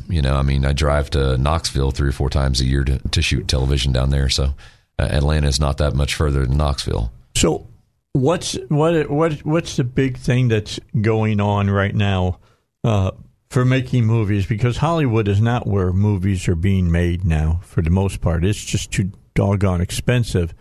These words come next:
Speaker 2: Canada was hot at one time, like in Toronto and,
Speaker 1: Right.
Speaker 2: and whatnot. Uh, Georgia's really hot.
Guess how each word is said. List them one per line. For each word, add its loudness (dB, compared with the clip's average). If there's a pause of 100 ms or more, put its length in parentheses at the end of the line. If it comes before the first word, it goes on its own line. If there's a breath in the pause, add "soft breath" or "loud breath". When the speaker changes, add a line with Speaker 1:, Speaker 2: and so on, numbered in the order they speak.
(540 soft breath)
Speaker 2:
Canada 2
was 2
hot 0
at -4
one 2
time, 0
like 0
in 2
Toronto 0
and, 0
Speaker 1:
Right. 4
Speaker 2:
and 2
whatnot. 0 (480 loud breath)
Uh, 2 (240)
Georgia's 0
really 2
hot. 0